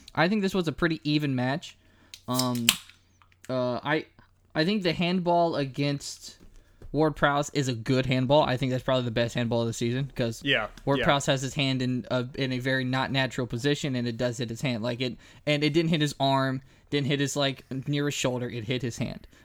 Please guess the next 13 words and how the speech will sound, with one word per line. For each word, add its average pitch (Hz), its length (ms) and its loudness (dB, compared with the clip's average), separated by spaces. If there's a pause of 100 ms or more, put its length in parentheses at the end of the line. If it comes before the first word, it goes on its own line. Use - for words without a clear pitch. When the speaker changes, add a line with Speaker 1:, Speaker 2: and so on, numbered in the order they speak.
Speaker 1:
I 127 100 -2
think 127 160 0
that 123 140 4
is 117 100 -6
by 139 380 2
far 131 200 0
the 120 60 -2
best 120 280 -2
handball 113 320 -4
call - 340 -6
this 127 260 -6
year. 69 200 -10 (180)
And 120 260 -4